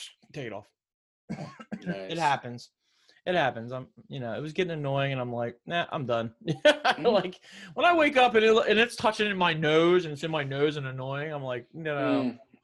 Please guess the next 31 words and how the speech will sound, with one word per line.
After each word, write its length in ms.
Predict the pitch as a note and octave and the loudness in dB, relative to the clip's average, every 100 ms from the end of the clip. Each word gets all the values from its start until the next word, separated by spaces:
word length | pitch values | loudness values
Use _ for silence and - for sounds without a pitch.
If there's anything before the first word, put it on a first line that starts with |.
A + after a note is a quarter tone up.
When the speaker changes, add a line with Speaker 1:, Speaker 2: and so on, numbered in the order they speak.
| _ - | _ -6
Speaker 2:
Yeah. 300 | C3+ C3+ B2+ | 2 4 4
Speaker 1:
We're 80 | A3+ | 4
done." 420 | G#3+ G3 F#3 G3+ | 4 4 2 0
<laughs> 40 | - | 0
Speaker 2:
So, 200 | A#3+ D#3+ | 4 4
that's 160 | D#3 - | 4 2
why 340 | D#3+ D3+ C#3 B2+ - | 4 6 6 2 0
I, 60 | |
I 60 | C#3 | 2
hate 200 | D3 C#3+ | 2 -2
these 220 | C3 B2+ | -2 -2
little 460 | C3 B2 B2 A#2+ - | 0 0 0 -2 -8
ha-, 400 | B2+ B2+ _ - C3+ | -10 -10 _ -12 -8
hangers 480 | C3 C3 B2+ A#2 A2 _ _ _ - _ _ | -6 -6 -6 -8 -10 _ _ _ -20 _ _
here. 240 | B2+ A2+ | 0 2
I 40 | |
gotta 140 | A2+ A2 | 2 -2
clip 280 | - A#2+ - | -4 -8 -4
them 180 | A2 A2 | -4 -4
every 200 | G#2+ A2 | -4 -6
so 220 | A#2 A2 | -6 -6
often. 320 | A2+ - A#2 - _ _ _ _ - | -6 -8 -10 -10 _ _ _ _ -6
Speaker 1:
I 80 | D3+ | -2
love 180 | C#4 A3 | -2 -2
when 140 | D#3+ | -2
you 100 | C#3+ | -4
went 160 | C3+ C3+ | -4 -4
through 140 | C#3 | -6
a 40 | B2 | -6
goatee 360 | B2 B2 B2 | -4 -6 -8
phase. 300 | A#2 G#2+ G#2 | -8 -10 -10